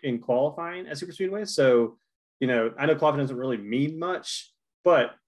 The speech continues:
I wouldn't be surprised, just even from an outright perspective, to see Bowman's odds change the most between now and Sunday. So even just from an odds value perspective, I think Bowman is, is worth the shot. So little, probably a little bit of a shocker for the group betting here, but I'm gonna, like I said,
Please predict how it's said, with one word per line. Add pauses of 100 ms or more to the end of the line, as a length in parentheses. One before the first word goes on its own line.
I
wouldn't
be
surprised,
just
even
from
an
outright
perspective,
to
see
Bowman's
odds
change
the
most
between
now
and
Sunday.
So (360)
even
just
from
an
odds (540)
value
perspective, (160)
I
think
Bowman
is,
is
worth
the
shot.
So (1040)
little,
probably
a
little
bit
of
a
shocker
for
the
group
betting
here,
but
I'm
gonna, (160)
like
I
said,